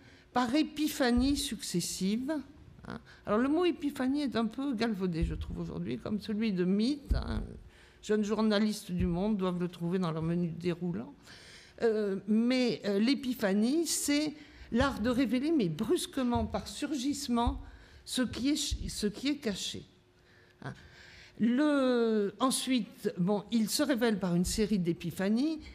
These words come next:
il atteint une acmé, mais non sans avoir subi des épreuves qualifiantes, et notamment, souvent,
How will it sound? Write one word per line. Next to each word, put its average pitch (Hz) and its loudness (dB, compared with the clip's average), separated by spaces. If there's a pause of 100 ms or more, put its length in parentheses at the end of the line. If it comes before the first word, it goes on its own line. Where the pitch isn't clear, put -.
(380)
il 240 2
atteint 269 2
une 220 4
acmé, 220 -2
mais 277 4
non 302 4
sans 262 -2
avoir 247 0 (300)
subi 247 0
des 208 2
épreuves 214 0
qualifiantes, 247 2
et 220 4
notamment, 220 0
souvent, 208 0